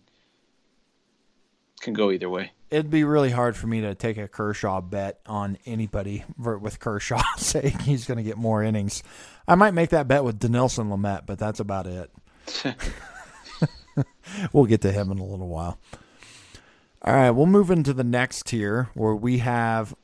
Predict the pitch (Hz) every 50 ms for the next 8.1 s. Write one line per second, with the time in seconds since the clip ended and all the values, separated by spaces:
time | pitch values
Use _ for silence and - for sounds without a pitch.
0 | _ _ - - - 143 139 135 113 120 123 127 135 - - 117 107 101 - -
1 | 98 98 104 113 113 123 117 117 107 98 104 117 123 139 143 117 - 123 120 131
2 | 135 127 113 110 110 107 - 113 104 107 113 110 110 101 - 113 110 104 92 -
3 | - - 104 101 104 107 117 127 151 156 - _ _ _ _ _ _ _ _ _
4 | _ - 117 107 95 90 110 107 123 120 - - - 123 117 120 123 113 - -
5 | - 120 120 117 110 95 - - - - 110 113 120 147 165 170 165 - _ _
6 | _ _ _ _ _ - - 151 143 - 123 113 104 101 104 107 113 127 135 139
7 | 143 139 - _ 110 107 - - _ - 127 127 117 107 98 101 110 135 170 -
8 | - -